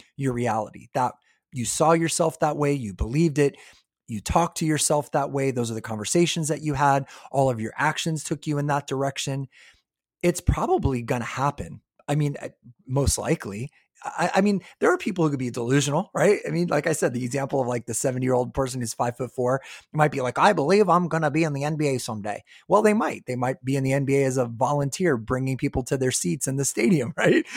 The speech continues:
But either way, I, I, I think there's a certain degree of reality. You know, we, if, if we're, if we're d-, dwelling within the world of reality, what, what are you telling yourself that's a lie that you want to kinda change? So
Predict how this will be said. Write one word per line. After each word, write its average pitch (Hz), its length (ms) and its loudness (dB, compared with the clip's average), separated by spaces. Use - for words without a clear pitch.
But 185 300 4
either 240 320 4
way, 156 340 4
I, 127 200 -4
I, 160 240 -6
I 165 60 -2
think 202 240 -6
there's 147 200 0
a 135 60 0
certain 196 400 -2
degree 117 380 -4
of 101 80 -10
reality. 120 580 -4
You 151 80 -4
know, 131 100 0
we, 127 220 -2
if, 131 220 -6
if 139 160 -6
we're, 131 260 0
if 127 140 -8
we're 123 100 -2
d-, 110 140 -12
dwelling 135 480 0
within 120 320 -4
the 113 80 -4
world 110 280 -4
of 98 100 -10
reality, 107 560 -4
what, 143 400 0
what 175 220 4
are 294 40 2
you 254 80 -2
telling 196 280 -2
yourself 113 320 -6
that's 110 200 -10
a 104 40 -10
lie 123 460 -8
that 127 220 -6
you 180 420 0
want 131 280 -6
to 117 260 -4
kinda 120 240 -6
change? - 400 -12
So 113 360 -6